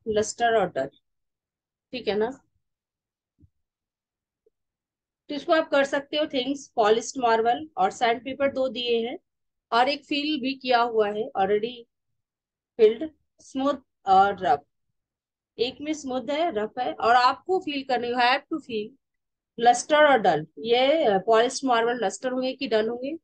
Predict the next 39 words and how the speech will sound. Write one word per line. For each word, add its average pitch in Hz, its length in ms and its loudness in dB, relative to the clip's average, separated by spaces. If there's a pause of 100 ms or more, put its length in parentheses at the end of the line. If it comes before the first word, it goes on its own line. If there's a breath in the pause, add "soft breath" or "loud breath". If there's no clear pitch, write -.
(220)
Can 254 220 0
anybody 277 340 0
tell 285 220 0
me? 330 140 0 (760)
Polished 254 380 2
marble, 269 640 -4
you 226 120 -18
can 254 220 -2
see 269 160 -2
the 277 200 2
page 254 300 -2
number, 262 260 0
open 262 320 -2
the 277 140 -4
page 247 180 -4
number 269 220 -4
thirty 262 360 -4
seven 254 300 -2 (680)
और 208 120 2
see 262 200 -4
the 269 220 6
activity 285 420 -4 (100)
two, 208 180 -6 (1080)
see 262 220 -4
the 285 200 4
activity 294 460 -6
two, 277 240 -6
देखो 240 340 -2
activity 269 480 -4
two 254 200 -10
को 294 300 -12 (520)
और 240 160 6
उसमें 302 280 -2
देखो 302 300 0
कि 330 160 -6
feel 302 320 -2
करना 214 260 4
है 190 60 2
आपको। 156 380 -6